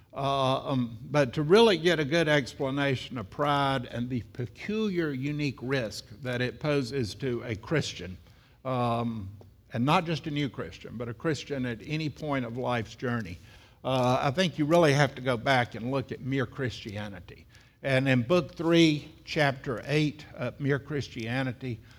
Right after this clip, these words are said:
Lewis titles the chapter The Great Sin.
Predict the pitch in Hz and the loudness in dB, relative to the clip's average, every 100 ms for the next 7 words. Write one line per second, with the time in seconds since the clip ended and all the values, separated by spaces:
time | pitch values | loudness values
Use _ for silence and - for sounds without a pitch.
0 | - - _ 139 190 139 - - 165 180 | -20 -20 _ 6 6 6 0 -4 2 4
1 | 185 160 - 147 170 143 - - 101 101 | 4 0 -6 -6 0 0 0 -10 -16 -16
2 | _ _ 104 104 104 127 127 - - 117 | _ _ -10 -8 -4 -4 -4 -8 -10 -10
3 | 90 | -12